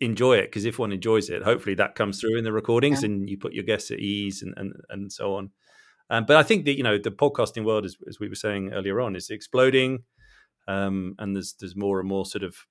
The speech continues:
Speaker 1: podcasts coming of, of all sorts. And I kind of think if people wanna, if they want comedy,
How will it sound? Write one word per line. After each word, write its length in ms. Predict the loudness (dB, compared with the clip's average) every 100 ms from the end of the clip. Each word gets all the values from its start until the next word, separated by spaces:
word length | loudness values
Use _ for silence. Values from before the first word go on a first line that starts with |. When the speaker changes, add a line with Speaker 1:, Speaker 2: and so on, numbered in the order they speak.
| -4
Speaker 1:
podcasts 460 | -2 -2 -4 -4
coming 380 | -8 -6 -6 -8 _
of, 140 | 2 8
of 100 | 8
all 160 | 10 8
sorts. 480 | 6 0 0 -6 -8
And 140 | -6
I 80 | -6
kind 180 | -6 -8
of 60 |
think 180 | -8 -10
if 80 | -6
people 260 | -4 -2
wanna, 220 | -2 -2 -8 _ _ _ _
if 80 | 4
they 80 | 8
want 180 | 8 6
comedy, 360 | 6 8 8